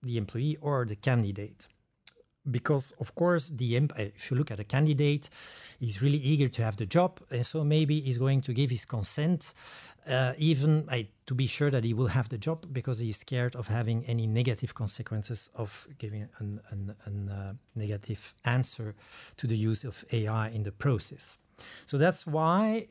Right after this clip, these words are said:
um, the validity of such a consent could be conse-, uh, contested. Now, an employer can still rely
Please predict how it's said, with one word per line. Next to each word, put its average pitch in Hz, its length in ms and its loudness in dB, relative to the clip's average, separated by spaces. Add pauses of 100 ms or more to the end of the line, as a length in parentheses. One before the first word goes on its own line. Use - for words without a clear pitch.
(140)
um, 135 460 4 (100)
the 123 100 2
validity 139 600 4
of 123 120 0
such - 240 -6
a 120 60 -4
consent 139 500 -2 (120)
could 143 240 4
be 127 340 2
conse-, 107 440 -2 (220)
uh, 110 280 0
contested. - 560 -4 (960)
Now, 131 340 6
an 147 100 6
employer 190 400 4
can 131 220 0
still 185 500 0
rely 139 760 4